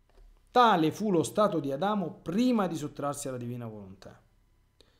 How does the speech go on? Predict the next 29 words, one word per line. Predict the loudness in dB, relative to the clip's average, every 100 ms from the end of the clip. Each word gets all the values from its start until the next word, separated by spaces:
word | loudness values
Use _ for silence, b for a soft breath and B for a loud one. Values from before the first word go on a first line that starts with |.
| _ _ _ _
Essa | 2 4 4 4
gli | 2
fu | 2
data | 6 6
dal | 6 2
suo | 0
creatore | 0 2 2
come | 2 0
il | 6
dono | 8 8
più | 8
grande, | 8 8 6 -2 -6
perché | -6 0
conteneva | 4 6 6 6 2 -2
tutti | -6 4 6 6 4 0 2 4 2
i | 0
beni | 2 4 4 4 2 -2 -4 -4
in | -2
uno, | -2 -2 -6 -8 -4
tutti | 0 0 -2 -6 -2 -2 -2 -10 _
i | -10
beni | -4 -2 -2 -4 -6 -8
in | -8 -8 -14
uno. | -16 -14 -14 -18 _ -12 -10 -10 b b b b b b b b -20 _
Lui | 4 12
la | 12 12
possedeva, | 10 8 6 6 6 4 -2
la | 4 8
dominava. | 12 12 12 8 8 6 6 2 0 -6